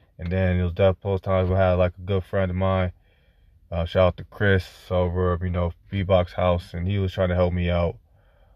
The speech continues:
um, go over my, um, my business plans, and it just didn't really work out right. I mean, it went, it went good the first time. I went there, like, first time twenty twenty, explaining, like, exactly what I did,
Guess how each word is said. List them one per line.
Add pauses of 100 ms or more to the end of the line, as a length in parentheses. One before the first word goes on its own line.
(160)
um, (120)
go
over
my,
um,
my
business
plans,
and
it
just
didn't
really
work
out
right.
I
mean,
it
went,
it
went
good
the
first
time. (440)
I
went
there,
like,
first
time
twenty
twenty,
explaining,
like,
exactly
what
I
did,